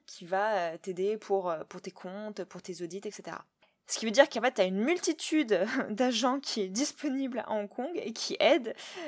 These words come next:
euh, bah, les freelances et les entrepreneurs à, euh, monter leur structure sur place ou depuis l'étranger. Donc voilà, administrativement parlant, c'est relativement simple. T'as même pas besoin de beaucoup de capital, euh, de base. Je crois que tu peux l'ouvrir avec, euh,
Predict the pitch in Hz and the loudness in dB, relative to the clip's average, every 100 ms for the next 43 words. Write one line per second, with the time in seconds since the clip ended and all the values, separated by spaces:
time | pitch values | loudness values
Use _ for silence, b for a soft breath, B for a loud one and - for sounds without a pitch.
0 | 285 208 190 180 175 165 160 175 240 - | -6 0 2 2 0 4 4 6 4 2
1 | 196 196 269 - 208 202 - 202 214 262 | -2 -2 -4 -6 -8 -8 -6 -6 -4 -4
2 | 262 - 202 220 180 180 196 240 208 - | -4 -6 -4 -4 -4 -6 -8 -6 -6 -8
3 | 196 - 214 247 208 - B B B B | -10 -8 -4 -2 -2 -4 B B B B
4 | - - 294 247 269 - - 254 262 226 | 0 2 6 8 6 6 -2 -4 -4 -6
5 | - 254 - 196 165 - _ _ - 226 | -6 -6 -6 -6 -8 -12 _ _ -2 8
6 | 220 180 - 277 320 320 311 294 277 233 | 12 12 10 4 4 4 4 2 4 2
7 | 240 202 214 226 - 269 247 - 220 247 | 2 2 2 0 0 -2 -4 -2 0 0
8 | - 226 220 262 262 240 226 254 247 226 | -2 -2 -2 -2 -4 -6 -8 -6 -6 -6
9 | - 226 233 214 185 180 180 170 180 175 | -2 0 2 2 2 0 -2 -2 0 2
10 | 214 240 196 - 208 214 208 - 196 - | 2 0 -6 -6 -6 -6 -10 -12 -14 -8
11 | 208 196 214 233 196 185 196 190 175 | -8 -6 -6 -6 -6 -8 -10 -10 -10